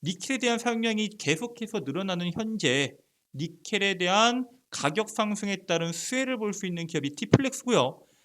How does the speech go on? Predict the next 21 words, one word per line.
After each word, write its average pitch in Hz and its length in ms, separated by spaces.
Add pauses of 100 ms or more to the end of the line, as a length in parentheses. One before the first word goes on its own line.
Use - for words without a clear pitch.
(120)
반도체 277 440
설비 262 280
투자 226 220
지금 180 340
미국에서 180 400
엄청나게 214 600
일어나고 170 300
있죠. 135 380 (300)
자동차 247 640
시장 240 560 (380)
회복되고 262 520
있다고 190 280
말씀드렸습니다. 131 800 (260)
전방 208 580
산업에 233 420
대한 240 420 (340)
호조에 262 380
따른 165 380
수주 202 320
증가로 170 340
인해서 170 540